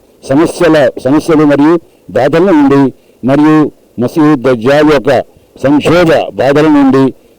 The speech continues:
నన్ను రక్షించమని శరణు కోరుచున్నాను." దీన్ని బుఖారీ పేర్కొన్నారు. అబూ హురైరా రజియల్లాహు అన్హు ఇలా తెలిపారు, ప్రవక్త ముహమ్మద్ సల్లల్లాహు అలైహి వసల్లం గారు ఇలా హితవు చేశారు, "మూత్రం గురించి అజ-, జాగ్రత్తగా ఉండండి,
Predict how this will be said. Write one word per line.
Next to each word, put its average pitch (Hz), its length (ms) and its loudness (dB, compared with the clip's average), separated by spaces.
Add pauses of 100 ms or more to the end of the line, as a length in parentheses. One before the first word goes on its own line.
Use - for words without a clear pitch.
నన్ను 151 340 0 (240)
రక్షించమని 147 720 0
శరణు 135 300 0
కోరుచున్నాను." 110 600 -2 (460)
దీన్ని 139 300 0
బుఖారీ 131 360 0
పేర్కొన్నారు. 101 540 -4 (1500)
అబూ 117 140 0
హురైరా 143 520 2
రజియల్లాహు 131 640 0
అన్హు 131 260 2
ఇలా 123 120 2
తెలిపారు, 101 400 -2 (560)
ప్రవక్త 143 380 -2
ముహమ్మద్ 143 340 2
సల్లల్లాహు 139 640 2
అలైహి 135 240 2
వసల్లం 135 380 0
గారు 135 240 0 (300)
ఇలా 127 180 0
హితవు 135 440 0
చేశారు, 113 360 -2 (560)
"మూత్రం 165 500 0
గురించి 151 460 0
అజ-, 113 180 -6 (380)
జాగ్రత్తగా 139 760 0
ఉండండి, 113 320 -2